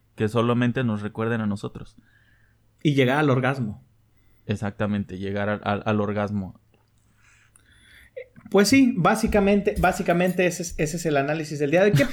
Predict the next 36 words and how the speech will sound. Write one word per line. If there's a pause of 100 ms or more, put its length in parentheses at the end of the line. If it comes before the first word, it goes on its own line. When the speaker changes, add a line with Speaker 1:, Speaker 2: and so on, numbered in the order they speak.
(140)
Speaker 2:
qué
profundidad,
no?
Este,
qué
Speaker 1:
Ah,
sí,
sí,
nos
estamos
yendo
a-,
hasta
lo
profundo,
lo
más,
lo
más
duro. (460)
Este, (300)
pero
fíjate
que
hablando
de
profundidad, (220)
voy
a
intentar,
eh,
hablar
de
esto
sin
llorar,